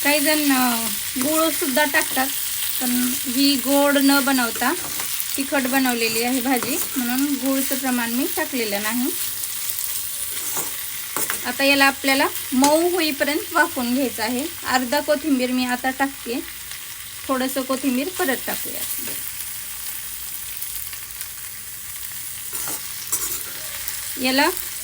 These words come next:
वाफवून घ्यायचं आहे छानपैकी. एक दोन वेळेस काढून खालीवर केला तरी चालेल. पाच मिनिटं वाफवून घ्या. तर आपली भाजी ही छान अशी फ्राय झालेली आहे.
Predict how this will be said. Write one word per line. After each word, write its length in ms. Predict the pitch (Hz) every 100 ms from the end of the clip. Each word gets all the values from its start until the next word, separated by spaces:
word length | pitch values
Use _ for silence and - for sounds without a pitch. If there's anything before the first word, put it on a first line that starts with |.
| - - -
वाफवून 480 | 277 277 - 311 320
घ्यायचं 340 | 339 302 294
आहे 260 | 269 285 349 - - - - - - - - - - - - - - - - - - -
छानपैकी. 580 | 247 240 247 240 240 330 - - - - - - - - - - - - - - - - 214 208 622 - - - - -
एक 200 | 269 254
दोन 200 | 311 311
वेळेस 280 | 311 311 -
काढून 320 | 339 294 320 440
खालीवर 380 | 370 294 285 285
केला 260 | 277 285 262 254
तरी 200 | 269 370
चालेल. 420 | - 302 185 - - -
पाच 280 | 277 277 311
मिनिटं 320 | 311 320 330
वाफवून 440 | 311 294 269 254
घ्या. 160 | 262 311 - - - - - - - - - - - - - -
तर 120 | 339
आपली 260 | 285 277 277
भाजी 380 | 285 320 247 285
ही 140 | 277
छान 320 | 254 254 247 262
अशी 220 | 269 277
फ्राय 360 | 269 247 233
झालेली 420 | 240 285 247 240 240
आहे. 260 | 254 262